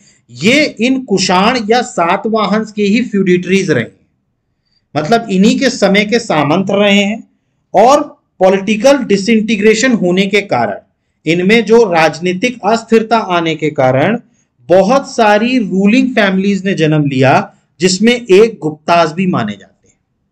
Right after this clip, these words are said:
ठीक। तो गुप्तास को कुछ historians ने माना है कि ये कुषाण और सातवाहन के वंशज हैं, ठीक है। तो जब कुषाण और सातवाहन का पॉलिटिकल disintegration हुआ,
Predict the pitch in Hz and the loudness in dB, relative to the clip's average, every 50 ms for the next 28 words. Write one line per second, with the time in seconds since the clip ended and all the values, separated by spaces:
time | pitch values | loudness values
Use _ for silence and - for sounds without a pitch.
0 | _ _ _ _ _ _ _ - 226 262 262 262 - - - _ _ _ - 233 | _ _ _ _ _ _ _ -4 -4 -4 -4 -4 -12 -20 -20 _ _ _ 0 0
1 | 220 - 165 190 185 - - 208 208 226 254 262 - 285 277 269 269 269 277 277 | 0 2 0 0 0 0 0 0 2 2 2 0 0 -2 -2 0 2 0 0 0
2 | - 262 247 240 - 226 220 214 214 220 240 233 233 233 240 214 185 175 175 180 | 0 -2 -2 -2 2 2 4 4 4 2 0 -2 -4 -4 -4 -2 0 0 0 2
3 | 190 220 226 196 202 226 233 226 - 240 226 226 247 240 - - - 185 180 - | 2 2 0 0 0 -2 -2 -2 -4 -4 -2 0 -2 -2 -2 -4 -4 -4 -2 -2
4 | - 185 185 196 220 247 262 254 - 196 220 233 226 226 - - 180 175 190 214 | 0 0 2 2 2 0 -2 -4 -2 0 0 0 0 -2 -4 -2 -2 0 -2 -2
5 | 202 214 196 190 185 170 175 185 185 180 190 175 156 147 131 117 - - 107 - | -4 -4 -4 -4 -2 -2 -2 -2 -2 -2 -2 0 0 -2 -4 -6 -8 -12 -12 -14
6 | _ _ _ _ _ _ _ _ _ _ _ _ _ _ _ _ _ - 151 156 | _ _ _ _ _ _ _ _ _ _ _ _ _ _ _ _ _ -10 -8 -2
7 | 202 269 233 - - - - _ _ - 196 190 - 220 240 254 240 - - 196 | 0 -2 -2 -2 -6 -18 -20 _ _ -2 -2 0 2 2 2 0 -2 -4 -4 -4
8 | 190 - - 180 185 208 247 262 - 226 226 247 226 - - 190 170 175 190 185 | -2 -2 -2 -2 0 0 0 -2 -2 -2 -2 -2 -2 -2 -2 0 0 0 -2 -2
9 | 202 208 208 196 185 196 220 226 220 220 233 220 226 - 175 170 170 165 170 185 | -4 -4 -2 -2 0 -2 -2 -2 0 0 -2 -2 0 0 0 0 0 -2 -6 -2
10 | 185 240 247 220 202 214 208 214 202 185 185 185 170 160 165 156 - - 160 151 | -2 0 0 0 0 -2 0 0 -2 -2 -2 -4 -6 -4 -6 -6 -4 -4 -6 -6
11 | 131 127 127 123 127 151 196 - - | -6 -4 -2 0 0 0 0 -2 -8